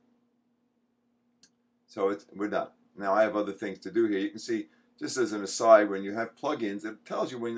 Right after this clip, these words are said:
new versions are available. So all you have to do is click upgrade automatically, and it'll upgrade the plugin for you. Now, how easy is that?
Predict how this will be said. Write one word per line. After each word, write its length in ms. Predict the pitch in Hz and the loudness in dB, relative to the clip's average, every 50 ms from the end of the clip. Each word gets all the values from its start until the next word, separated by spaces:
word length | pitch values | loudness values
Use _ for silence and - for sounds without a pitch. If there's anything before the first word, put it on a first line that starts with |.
| 110 113 | -8 -8
new 140 | 117 127 120 | -8 -8 -2
versions 440 | 113 117 123 143 156 135 117 101 | 2 4 4 4 2 0 -6 -6
are 100 | 101 101 | -6 -6
available. 520 | 98 104 104 95 87 87 82 - - - - _ _ _ _ _ _ | -4 -2 0 0 0 0 -4 -6 -10 -16 -18 _ _ _ _ _ _
So 160 | - - 117 | -12 -4 0
all 120 | 120 123 135 | 2 2 2
you 80 | 139 | 2
have 160 | 131 127 - - | -2 -4 -4 -8
to 80 | _ | _
do 160 | - 131 127 | -6 -2 -2
is 120 | 117 113 - | -2 -2 -4
click 280 | - - 135 120 120 - - | -8 -6 -4 -4 -4 -2 -4
upgrade 560 | - - - - 123 120 117 113 113 113 - _ _ _ - | -8 -8 -6 -2 0 2 2 2 0 -2 -6 _ _ _ -8
automatically, 720 | 110 107 104 110 117 135 147 139 127 - 107 101 104 104 | -8 -6 -4 -4 -4 -2 -2 -4 -4 -6 -6 -6 -6 -6
and 100 | 107 110 | -6 -6
it'll 200 | 110 110 110 107 | -6 -6 -4 -4
upgrade 340 | 120 120 - - 117 113 110 | -6 -6 -4 -4 -4 -4 -4
the 60 | 113 | -6
plugin 340 | - - 151 160 139 113 95 | -6 -6 -4 -4 -4 -8 -10
for 200 | - 80 76 - | -12 -12 -12 -12
you. 60 | - - _ - | -14 -16 _ -16
Now, 140 | 90 85 | -14 -12
how 240 | 85 101 113 113 107 | -10 -8 -8 -8 -8
easy 240 | 110 110 98 90 87 | -8 -10 -10 -10 -10
is 100 | 87 82 | -10 -10
that? 240 | - 117 110 113 - | -10 -12 -12 -12 -14